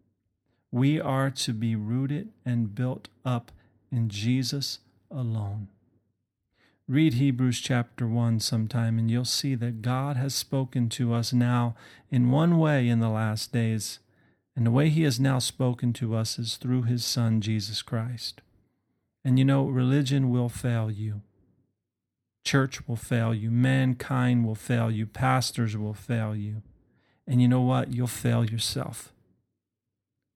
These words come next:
But Jesus, the Word of God, will never fail. And that's why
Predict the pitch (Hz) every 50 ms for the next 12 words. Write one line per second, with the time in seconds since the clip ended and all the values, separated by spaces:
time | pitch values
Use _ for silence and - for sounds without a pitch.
0 | _ _ 131 127 127 - - - 127 131 135 135 139 131 131 143 143 - - -
1 | - - _ _ _ _ _ _ _ _ - 120 107 113 120 120 123 123 120 123
2 | 120 120 120 123 117 117 110 107 104 107 107 107 - _ _ _ _ _ _ _
3 | _ - 123 120 113 113 110 117 117 117 110 101 117 117 113 113 _ _ _ -
4 | - 131 120 117 110 107 104 101 - _ _ _ _ _ - 127 110 104 101 117
5 | 123 143 143 - - - 127 117 113 110 107 107 107 107